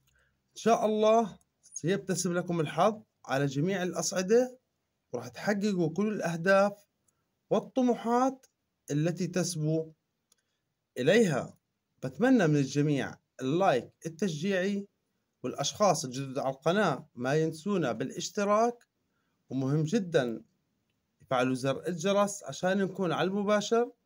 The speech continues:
مع بعض بإذن الله تعالى. ما بدنا نطول معكم بالمقدمة، نبدأ في القراءة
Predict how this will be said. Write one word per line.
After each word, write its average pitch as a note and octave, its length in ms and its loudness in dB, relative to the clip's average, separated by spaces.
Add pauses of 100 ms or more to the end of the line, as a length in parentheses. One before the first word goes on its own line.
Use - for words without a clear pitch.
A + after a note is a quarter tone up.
(120)
مع C3 180 -2
بعض C#3+ 420 2
بإذن C3+ 340 -8
الله C3 480 0 (800)
تعالى. C3+ 640 2 (920)
ما B3 180 4
بدنا C3 280 0
نطول C#3 600 0
معكم C3+ 600 -2
بالمقدمة، C3 800 0 (760)
نبدأ E3+ 380 0
في - 100 -6
القراءة G#3 760 2